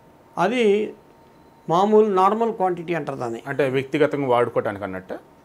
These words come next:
Speaker 1: అంతే.
Speaker 2: ఉమ్, కమర్షియల్ కాదన్నట్టు.
Speaker 1: కమర్షియల్ కాదని.
Speaker 2: ఉమ్.
Speaker 1: ఐదు వందల గ్రాముల కంటే ఎక్కువగా ఉంటే కమర్షియల్ క్వాంటిటీ అని ఉంటది.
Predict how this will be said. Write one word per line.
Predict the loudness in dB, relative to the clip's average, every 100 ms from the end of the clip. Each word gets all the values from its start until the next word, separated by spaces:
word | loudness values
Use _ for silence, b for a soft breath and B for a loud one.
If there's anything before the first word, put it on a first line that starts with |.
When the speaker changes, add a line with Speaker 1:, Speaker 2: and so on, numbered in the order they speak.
| -20 _ _ _ _ _ _ _ _ -6
Speaker 1:
అంతే. | -4 -4 -8 -10 -20 -20 -16
Speaker 2:
ఉమ్, | -14 -2
కమర్షియల్ | -2 -2 -6 -4
కాదన్నట్టు. | -2 -2 -4 -12 -12 -2
Speaker 1:
కమర్షియల్ | -2 -2 -2 -2
కాదని. | 0 -2 -4 -10 -14
Speaker 2:
ఉమ్. | -14 -14 -14 -4
Speaker 1:
ఐదు | -2 2
వందల | 4 4 2 0
గ్రాముల | 0 0 0
కంటే | -2 -2 -2
ఎక్కువగా | -2 -2 -2 0 0
ఉంటే | -4 -2 -4 -4 -8 -20 _ -20 -20 _ -6
కమర్షియల్ | -2 -2 0 0
క్వాంటిటీ | 2 0 0 -4 -6
అని | -4 -4 -8 -10 -20 _ _ -20 _ _ _ _ _ -8
ఉంటది. | -6 -6